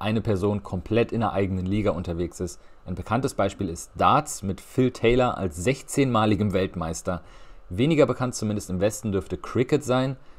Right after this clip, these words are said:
Wir sehen hier die wichtigste Statistik aus diesem Sport und Sir Donald Bradman den Rahmen derselben sprengen. Und erst recht unbekannt ist dieser Herr, ein Matheprofessor und Pfarrer. Allein das schon eine interessante Kombination,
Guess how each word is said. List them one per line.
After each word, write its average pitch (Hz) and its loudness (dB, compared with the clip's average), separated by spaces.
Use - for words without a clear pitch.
Wir 92 -2
sehen 90 -2
hier 101 -2
die 95 0
wichtigste 98 -4
Statistik 98 -2
aus 87 -4
diesem 131 0
Sport 110 2
und 98 0
Sir 92 2
Donald 90 0
Bradman 92 0
den 92 0
Rahmen 82 0
derselben 85 -2
sprengen. 113 0
Und 110 -2
erst 98 -2
recht 101 -2
unbekannt 107 -2
ist - -6
dieser 160 6
Herr, 104 4
ein 92 0
Matheprofessor 117 2
und - -2
Pfarrer. 123 2
Allein 107 2
das 110 0
schon 117 0
eine 101 -2
interessante 123 2
Kombination, 113 2